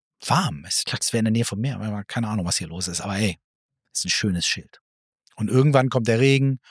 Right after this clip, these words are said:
und der Schnee und der Wind und das Schild verrostet und dann steht da gar nicht mehr San Francisco, sondern nur noch An Francisco. Ähm, also es wäre besser, wenn wir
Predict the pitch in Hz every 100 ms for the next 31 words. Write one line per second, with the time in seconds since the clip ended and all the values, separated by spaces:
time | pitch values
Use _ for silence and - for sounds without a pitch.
0 | _ 98 98 - 127 110 98 131 135 -
1 | - - - - 95 - 127 113 104 127
2 | 123 - 123 113 - - 98 95 131 113
3 | 107 110 110 107 110 113 101 117 - 120
4 | 107 107 101 98 98 104 - _ 127 131
5 | 131 - 110 123 143 139 143 143 147 143
6 | 160 - - - - - - _ _ _
7 | - 113 113 110 110 107 113 117 135 _
8 | _ _ _ _ _ _ _ _ _ _
9 | _ _ _ _ _ 101 - 107 95 104
10 | 101 92 87 85